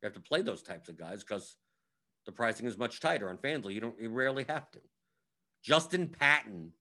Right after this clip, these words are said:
wasn't needed on FanDuel. It just wasn't needed. Shake Milton wasn't ne-, wasn't needed on FanDuel.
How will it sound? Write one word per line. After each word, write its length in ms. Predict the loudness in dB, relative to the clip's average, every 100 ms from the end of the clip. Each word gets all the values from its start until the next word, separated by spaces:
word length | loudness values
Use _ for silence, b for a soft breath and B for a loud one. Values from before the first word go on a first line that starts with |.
| _ _ _ _ _ _ _ _ _ -4
wasn't 400 | -2 -2 -6 -8 _
needed 580 | 0 2 2 -2 -8 -14 _ _ _
on 280 | -8 -6 -6
FanDuel. 520 | -8 -8 -8 -12 -20 _ _ _ _ _ _ _ _ _ _ _
It 40 | -14
just 140 | -4
wasn't 340 | 0 0 0
needed. 320 | -2 -2 -4 -10 _ _ _ _ _ _ _ _ _
Shake 360 | 2 2 4 4
Milton 460 | 4 4 -2 -2
wasn't 320 | 0 0 -2
ne-, 240 | -2 -2 -2
wasn't 340 | 0 0 0
needed 400 | 0 2 2 -2
on 140 | -8 -12
FanDuel. 480 | -14 -16 -18 -20